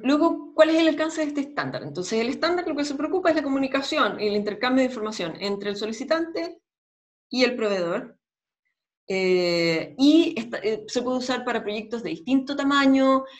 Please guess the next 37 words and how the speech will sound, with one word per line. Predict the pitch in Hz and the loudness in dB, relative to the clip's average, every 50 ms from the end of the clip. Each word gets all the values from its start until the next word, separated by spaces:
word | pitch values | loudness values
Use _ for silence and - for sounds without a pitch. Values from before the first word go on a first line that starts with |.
| - - _ _ | -20 -20 _ _
eh, | 185 185 185 185 180 175 170 170 170 | 2 4 4 4 4 2 0 -2 -2
pueden | 196 196 185 185 | -2 -2 -2 -2
ser | - 202 170 | -2 -6 -4
de | 170 180 | -2 -4
infraestructura | 180 - 175 175 170 - 170 165 - - 262 269 277 269 277 269 262 - - | -4 -2 -4 -6 -4 -4 -6 -8 -6 -2 0 0 2 4 2 2 2 0 2
o | 226 226 | 2 2
edificación. | 226 226 226 247 233 - 240 - - 277 262 262 | 2 2 0 -2 -2 -2 -2 0 0 0 2 0
Nos | 226 185 | 0 0
preguntan | - 185 190 190 185 196 190 196 | -2 -2 -2 -2 -2 -4 -4 -2
mucho | 214 226 226 - 277 | -2 -2 -2 0 0
eso, | 269 269 208 | 0 0 0
no | 202 214 226 | -2 -2 -2
lo | 214 214 | -2 -4
puse | 277 294 330 339 | -6 -4 -4 -2
dentro | 330 330 320 330 320 320 | -2 -2 -2 0 0 2
de, | 311 311 302 | 2 2 2
lo, | 302 302 294 - | 2 2 0 4
de | 247 262 | 4 2
las | 269 294 | 2 2
preguntas, | - 269 277 269 262 226 233 214 | -2 -2 0 0 0 0 0 -2
no | 220 | 0
me | 226 233 226 | -2 -2 -2
di | 233 | -2
cuenta, | 208 185 180 151 | -4 -4 -6 -6
pero | 135 156 180 196 | -4 -4 -4 -2
una | 208 214 208 | -2 -2 -2
de | |
las | 202 202 | -2 -4
preguntas | - 202 202 208 208 202 | -4 -6 -6 -4 -6 -8
es | 214 | -8
como, | - 190 180 170 - - _ - - - _ _ | -8 -6 -6 -6 -8 -10 _ -20 -20 -20 _ _
"Bueno, | 233 226 214 | 0 0 0
este | 196 - 202 | 0 0 -4
estándar | 202 202 220 220 226 220 214 | -4 -2 -2 0 2 2 0
es | 196 196 - | 0 -4 -4
solo | - 220 208 208 208 | -2 2 2 2 2
para, | 208 196 190 185 180 170 170 | 2 0 -2 -2 -2 -2 -4